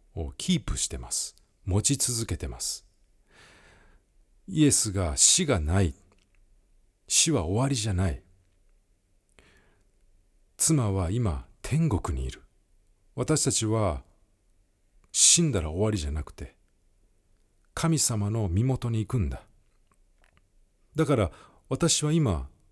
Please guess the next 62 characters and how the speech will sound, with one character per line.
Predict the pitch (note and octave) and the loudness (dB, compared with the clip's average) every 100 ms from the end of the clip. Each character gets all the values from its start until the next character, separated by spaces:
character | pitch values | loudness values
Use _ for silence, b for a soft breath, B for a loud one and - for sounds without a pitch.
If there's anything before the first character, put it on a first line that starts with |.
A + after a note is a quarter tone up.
| _ _ _ _ _ _ | _ _ _ _ _ _
自 | A2 C#3+ | -2 2
分 | |
の | D3+ | 2
妻 | C#3 - F3 A#2 | 2 0 0 0
が | D2+ | -2
天 | - D#3+ G3 | -2 2 2
国 | C3+ - D#2+ | 2 0 -2
に | D#2+ | 0
い | |
る | F#2+ | -2
こ | - | -2
と | D2+ | -6
を | - | -2
知 | - - | -2 -2
っ | |
て | - | -4
ま | B2+ C#3 | -2 0
す。 | - - - _ _ _ _ _ _ _ _ _ _ _ _ _ | -2 -4 -10 _ _ _ _ _ _ _ _ _ _ _ _ _
そ | - F#3+ | -2 2
ら、 | F3+ - b b b _ _ _ _ _ _ - | 2 0 b b b _ _ _ _ _ _ 0
ね、 | D3+ D2+ - - | 0 0 -6 -4
お | G#2 | 0
話 | C3 C3 - | 2 2 0
が | B2 B2+ | 0 0
今 | C#3 B2 | 2 0
こ | - A#2+ | 0 0
の | A#2+ | 2
世 | |
で | A2 | 2
は | E2 | 2
で | A2 | 2
き | C#3 | 2
な | C#3 | 0
く | - | 0
な | D#2 | -2
る、 | C2+ B1+ - _ - | -2 -8 -14 _ -4
触 | - B2 | -2 0
れ | B2 | 0
な | A#2+ - | -2 -2
く | |
な | F2 | -2
る | D#2+ | -2
か | E2+ | -4
ら、 | D2+ | -4
そ | C#2+ D3 | -2 0
ら | C#3 | 0
寂 | - A#2+ D3+ | 0 0 0
し | - C3+ | 0 -2
い | |
で | C3+ | -2
す | - | -4
よ。 | - - _ b b b b b b b | -8 -16 _ b b b b b b b
で | C#3 | 2
も、 | D3+ B2 F2 C2+ _ _ _ _ | 2 2 0 -4 _ _ _ _
ま | E3 F#3 | -2 0
た | G2 - | -2 -4
会 | - G2+ A#2 | -2 0 0
え | |
る | D3+ | 2
ん | D3+ | 0
で | C#2 | 0
す。 | - - | -4 -8